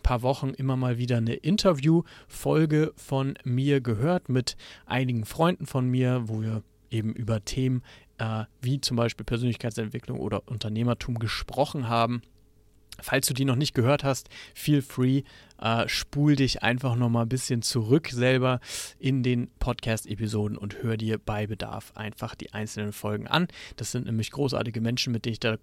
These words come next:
sprechen durfte und, äh, da wird bestimmt das ein oder andere Inspirationsmaterial am Start sein für dich. Und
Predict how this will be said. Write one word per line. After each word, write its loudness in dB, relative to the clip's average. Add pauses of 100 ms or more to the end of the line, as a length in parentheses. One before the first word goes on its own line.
sprechen -4
durfte -4 (100)
und, -6 (400)
äh, -4
da -4
wird -4
bestimmt 0 (460)
das -4
ein -2
oder -2
andere 0 (340)
Inspirationsmaterial 2
am -4
Start -2
sein -2
für -8
dich. -10
Und 0